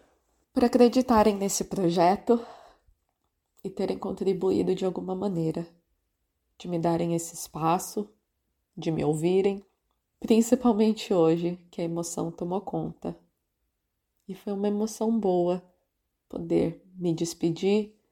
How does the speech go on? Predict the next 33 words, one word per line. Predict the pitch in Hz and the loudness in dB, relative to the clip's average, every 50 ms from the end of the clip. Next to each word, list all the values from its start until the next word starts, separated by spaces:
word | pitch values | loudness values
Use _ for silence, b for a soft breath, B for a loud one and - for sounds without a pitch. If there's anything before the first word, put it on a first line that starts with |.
| _ _ _ _ - | _ _ _ _ -4
e, | 214 208 | -4 0
de | 180 208 | 4 4
alguma | 202 196 196 190 202 208 | 4 4 2 0 -2 -2
maneira, | 196 196 202 185 190 190 190 190 190 190 | -2 -2 -4 -2 -2 -2 -2 -2 -2 -4
ser | - - - 202 196 | -6 -4 -4 -4 -4
voz | 190 - 185 175 175 185 - - - _ | -2 2 2 2 2 2 -2 -10 -18 _
pra | - 190 175 | -8 -4 -4
essas | 170 170 - - 170 - | -4 -4 -4 -8 -10 -10
tantas | - - 180 185 - 220 196 185 | -8 -8 -8 -6 -4 -6 -6 -4
despedidas | - 180 - - - 202 180 165 - 170 170 175 165 175 170 170 - - _ _ _ _ _ _ | -6 -8 -10 -8 -8 -8 -8 -6 -2 -2 -2 -2 -2 -4 -6 -8 -8 -16 _ _ _ _ _ _
que | - - | -12 -12
acabam | 175 170 - 170 160 165 170 | -10 -4 -4 -2 0 0 -2
fazendo | 165 - 170 165 175 170 170 170 175 | -2 -4 -4 -4 -4 -4 -4 -4 -4
parte | 170 170 170 165 156 156 160 - - - | -4 -4 -4 -2 -2 -2 -4 -6 -10 -10
do | 165 175 165 | -6 -6 -4
nosso | 165 165 160 160 160 - - 170 170 - _ _ _ _ _ _ _ _ _ _ - | -4 -4 -4 -4 -6 -8 -10 -10 -12 -12 _ _ _ _ _ _ _ _ _ _ -10
dia | 190 185 196 214 220 | -6 0 2 2 2
a | 214 | 2
dia, | 185 - 175 175 170 170 165 165 165 - _ _ _ _ _ _ _ _ | 2 0 0 2 4 4 4 2 0 -8 _ _ _ _ _ _ _ _
a | 175 | -18
despedida | - - - 180 165 165 160 165 165 | -16 -6 -4 -4 0 2 4 4 4
da | 165 160 | 4 4
família | 165 - - 170 170 170 170 175 180 175 175 170 170 - _ _ _ _ _ _ _ _ _ _ _ _ | 0 0 -8 -8 -6 -4 -2 -2 0 0 -2 -2 -4 -8 _ _ _ _ _ _ _ _ _ _ _ _
que | - - - | -14 -14 -10
ficou | - - - - - 165 | -10 -10 -10 -4 -4 -4
pra | 170 165 - 156 | -4 -4 -8 -10
trás, | - - - 175 175 180 185 185 185 - - - - _ _ _ _ _ _ _ _ _ _ _ _ _ _ _ _ _ _ _ _ _ _ _ | -10 -8 -8 -6 -4 -4 -4 -6 -6 -10 -12 -14 -14 _ _ _ _ _ _ _ _ _ _ _ _ _ _ _ _ _ _ _ _ _ _ _
dos | 185 175 160 165 | -8 -6 -2 -2
amigos | 165 160 160 165 170 180 196 190 - | 0 0 0 -2 0 0 -2 -4 -4
que | - - | -10 -6
se | - 180 | -6 -6
tornaram | 170 - 175 170 170 165 170 165 180 202 220 220 | -4 -2 -2 -2 0 0 -2 0 0 0 0 -2
família | 220 - - 190 185 170 165 160 160 156 160 165 165 165 | -2 -4 -6 -6 -4 -2 -2 0 0 0 0 -2 -2 -4